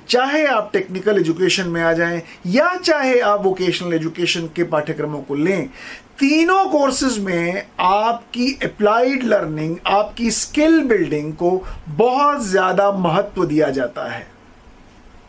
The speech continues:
Number छः, इस university में किसी भी कोर्स को करते करते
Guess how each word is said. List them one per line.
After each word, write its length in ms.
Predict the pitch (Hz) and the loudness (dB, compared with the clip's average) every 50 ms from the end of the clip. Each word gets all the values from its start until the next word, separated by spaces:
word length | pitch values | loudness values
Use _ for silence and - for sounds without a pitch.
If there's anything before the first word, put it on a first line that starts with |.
| - | -6
Number 500 | 175 175 226 262 285 294 285 285 294 - | -2 0 0 0 0 0 2 2 2 2
छः, 500 | - - - - - 220 233 208 170 135 - - - - - - - - - - - - - | 0 -4 -4 0 2 2 2 2 2 -2 -6 -12 -20 -20 -20 -20 -20 -20 -20 -20 -20 -6 -2
इस 300 | 240 269 254 - - - | -2 0 0 0 -2 -2
university 680 | 196 220 226 233 240 233 240 240 247 - - 254 247 | -2 0 2 2 4 4 2 2 0 -2 -2 0 0
में 360 | 247 240 240 240 240 247 247 233 - - - - - - - - | 2 2 2 2 2 2 0 -2 -6 -16 -20 -20 -20 -20 -6 -2
किसी 260 | 294 285 - 339 349 | -2 0 2 2 2
भी 180 | 359 349 339 311 | 4 4 2 2
कोर्स 340 | - 254 233 220 220 214 - | 2 2 4 4 4 2 2
को 160 | - 233 220 | 0 0 0
करते 360 | 220 202 190 175 180 196 185 | 2 0 -2 0 0 0 0
करते 560 | 180 180 170 165 165 - 156 147 147 147 147 | 2 2 0 -2 -2 -2 -2 -2 -2 -2 -4